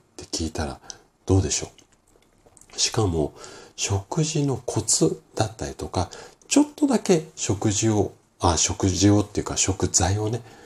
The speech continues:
意識するだけで、老化だけではなくて、病気まで予防できちゃう。この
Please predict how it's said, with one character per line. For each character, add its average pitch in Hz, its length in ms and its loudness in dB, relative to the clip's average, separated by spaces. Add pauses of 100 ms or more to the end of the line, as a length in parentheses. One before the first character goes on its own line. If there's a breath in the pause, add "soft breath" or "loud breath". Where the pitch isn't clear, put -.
(160 loud breath)
意 - 80 0
識 - 260 0
す - 160 -2
る 80 120 0
だ 80 140 -2
け - 100 -6
で、 82 240 0 (420 loud breath)
老 139 240 0
化 - 320 -2 (120)
だ 98 120 0
け 120 140 2
で 107 100 2
は 73 140 -4
な 73 160 -10
く - 120 -14
て、 - 360 0 (520 loud breath)
病 104 300 0
気 135 160 -4
ま 151 160 2
で 76 180 0 (280)
予 85 180 0
防 76 160 -2
で 73 140 -2
き - 80 -4
ち - 100 -2
ゃ - 60 -10
う。 - 20 -18 (720 loud breath)
こ - 180 -2
の 127 280 2